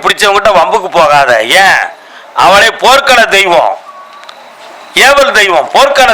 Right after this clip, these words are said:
தெய்வம். இதை செய், அதை செய் அப்படி சொன்னா ரத்த சாமுண்டியாக வந்து எந்த வேலையும் செஞ்சிருவா. அங்காரமான தேவதை.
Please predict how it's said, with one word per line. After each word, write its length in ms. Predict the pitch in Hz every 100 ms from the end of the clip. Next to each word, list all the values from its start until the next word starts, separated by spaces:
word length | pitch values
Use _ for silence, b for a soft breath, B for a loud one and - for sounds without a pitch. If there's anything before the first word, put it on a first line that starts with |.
| 180
தெய்வம். 340 | 165 127 101 - - - - 226
இதை 140 | 269 269
செய், 220 | 294 277 226
அதை 120 | 269 269
செய் 180 | 277 262
அப்படி 220 | - 240 226 -
சொன்னா 220 | 269 254 135 - - - - - - - 156
ரத்த 260 | 185 - 269 220
சாமுண்டியாக 600 | 254 294 277 277 262 254 247
வந்து 180 | 240 240 208
எந்த 120 | 208 226
வேலையும் 280 | 233 247 208
செஞ்சிருவா. 400 | 190 190 170 127 101 - - - - - - - - - - - - - 139
அங்காரமான 580 | 180 196 196 190 185 185 -
தேவதை. 320 | 143 127 110